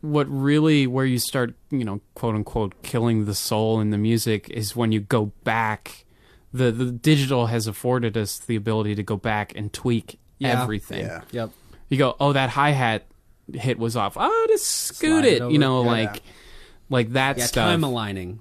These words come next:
Speaker 2: is, like, a big killer. Like, metal music is notorious
Speaker 1: Yeah.
Speaker 2: for that now. And you can feel it.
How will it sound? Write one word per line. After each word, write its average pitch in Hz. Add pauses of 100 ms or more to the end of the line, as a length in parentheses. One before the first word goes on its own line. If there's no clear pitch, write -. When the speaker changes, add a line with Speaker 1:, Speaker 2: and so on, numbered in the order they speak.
Speaker 2:
is, 107
like, 98
a 90 (460)
big 101
killer. 92 (120)
Like, 104
metal 113
music 92
is 82 (240)
notorious 98 (180)
Speaker 1:
Yeah. 120
Speaker 2:
for 101
that 92
now. 90 (260)
And 110
you 127
can 104
feel 117
it. 87